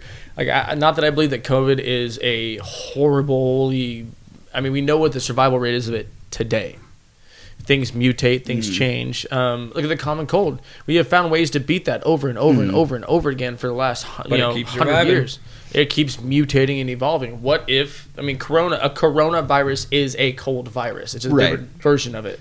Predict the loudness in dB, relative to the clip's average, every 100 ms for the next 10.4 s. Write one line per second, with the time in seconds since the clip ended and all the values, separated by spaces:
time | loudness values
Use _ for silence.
0 | 2 6 8 10 8 8 6 6 4 2
1 | 2 0 -2 -2 -4 -4 -6 -6 -6 -6
2 | -4 -2 -2 -4 -6 -8 -8 -6 -4 -6
3 | -8 -20 -4 0 4 6 6 4 4 4
4 | 4 4 2 2 0 4 4 2 -2 -2
5 | -2 -2 -4 -6 -8 -6 -2 -2 -4 -8
6 | -12 -16 -20 -12 0 2 2 0 0 0
7 | 0 -4 -2 -2 4 6 6 6 4 0
8 | 2 2 2 2 2 0 -6 -16 -16 -20
9 | -8 -6 2 4 4 0 -4 -8 -16 -14
10 | -12 -6 -6